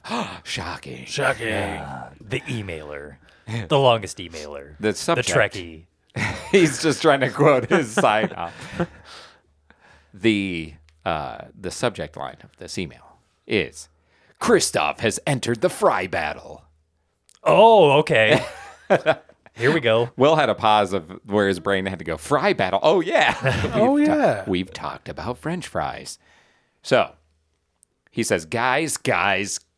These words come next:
Speaker 1: guys! Oh, boy, do I have issues."
Speaker 3: So do we.
Speaker 1: So this is the right place. Thanks,
Speaker 2: Yeah, right
Speaker 1: Christoph.
Speaker 2: place.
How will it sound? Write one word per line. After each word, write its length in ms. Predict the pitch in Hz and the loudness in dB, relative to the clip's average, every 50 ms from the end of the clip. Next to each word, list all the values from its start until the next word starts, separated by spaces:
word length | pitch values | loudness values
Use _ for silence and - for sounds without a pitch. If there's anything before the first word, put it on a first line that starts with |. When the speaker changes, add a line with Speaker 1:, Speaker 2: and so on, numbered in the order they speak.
| _ _ _ 269 | _ _ _ 0
Speaker 1:
guys! 1040 | - 349 330 302 294 285 285 262 240 226 180 139 143 123 90 - 196 - - - _ _ _ _ _ _ _ _ _ _ _ _ _ _ - | 0 2 2 2 4 4 4 4 4 2 0 -2 -4 -6 -8 -10 -14 -14 -16 -20 _ _ _ _ _ _ _ _ _ _ _ _ _ _ -4
Oh, 300 | 110 113 135 156 170 156 | 0 2 2 2 2 2
boy, 460 | 113 87 - 127 131 120 98 87 78 | 0 0 4 6 6 6 4 2 0
do 200 | 69 85 85 82 - | -4 -8 -8 -6 -2
I 280 | 101 104 110 120 127 123 | 0 0 0 0 0 0
have 300 | 117 123 131 139 147 165 | 0 2 2 2 4 4
issues." 760 | 226 240 247 - - 220 220 170 127 104 87 71 - - - - _ - - - _ _ _ _ _ _ _ _ - - - - - - 71 _ _ _ _ | 4 4 4 4 2 4 4 4 4 2 0 -6 -12 -14 -16 -16 _ -20 -20 -20 _ _ _ _ _ _ _ _ -20 -20 -20 -20 -20 -20 _ _ _ _ _
Speaker 3:
So 160 | - - 85 | -14 -12 -12
do 80 | 82 85 | -12 -10
we. 220 | 95 110 113 - - _ - | -10 -12 -12 -14 -14 _ -6
Speaker 1:
So 80 | 101 | -6
this 160 | 92 95 104 | -4 -4 -4
is 60 | 110 92 | -4 -4
the 80 | 92 95 | -2 0
right 220 | 98 104 107 - | 0 -2 -2 -4
place. 340 | 117 117 101 80 76 - - | -6 -6 -6 -6 -8 -10 -8
Thanks, 220 | 151 135 127 120 | -6 -4 -2 -4
Speaker 2:
Yeah, 60 | 117 | -2
right 0 | 110 | -2
Speaker 1:
Christoph. 220 | 113 120 117 107 101 | -2 -4 -4 -4 -6
Speaker 2:
place. 260 | 120 113 110 - | -6 -8 -8 -10